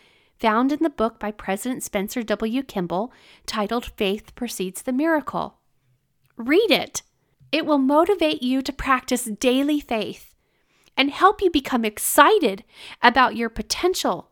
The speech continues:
with the help of God. It will motivate you to practice daily faith and, and help you become excited about your potential with the help of God's miracles in your life. However, it came to my mind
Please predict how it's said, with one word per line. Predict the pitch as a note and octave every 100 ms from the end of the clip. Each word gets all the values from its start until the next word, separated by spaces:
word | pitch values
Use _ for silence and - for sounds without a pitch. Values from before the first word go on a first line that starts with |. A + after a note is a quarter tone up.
| _
with | B3+ -
the |
help | B3 - C#4 B3+
of | -
God. | A#3+ G#3+ - - _ _ _ _ _ _ -
It | C#4
will | C#4+
motivate | C4 C#4+ G4 G#4 B3+ -
you | G3+ G3+
to | - G#3 - - _
practice | - D#4+ G#4+ - C#4 B3+
daily | G3+ F#3+ F#3+
faith | G3 E3+ E3+ -
and, | G3+ - - -
and | B3
help | A#3+ F#4
you | F4+
become | C#4+ C4+ B3
excited | G3+ - - D4 D4+ G#4 A#3+
about | G#3 F#3 -
your | G#3
potential | A3 - - F4 - G3 - _ _ _ _ -
with | A3+
the | A3+
help | C4 C4+
of | A3+ -
God's | A3+ A3 A3
miracles | A#3 C4+ C#4 C4+ A3 G3 F#3 - -
in | G3+
your | F#3
life. | F3+ E3 - - - _ _ _ _ _ _ _ _
However, | - C4 E4+ G#4+ A#3 G3+ G#3+ _ _ _ _ _ _ _ _ _ _ - _ -
it | B3
came | - E4 F#4
to | G#4 C#4+
my | A#3+
mind | G3+ F#3 F#3+ A3 B3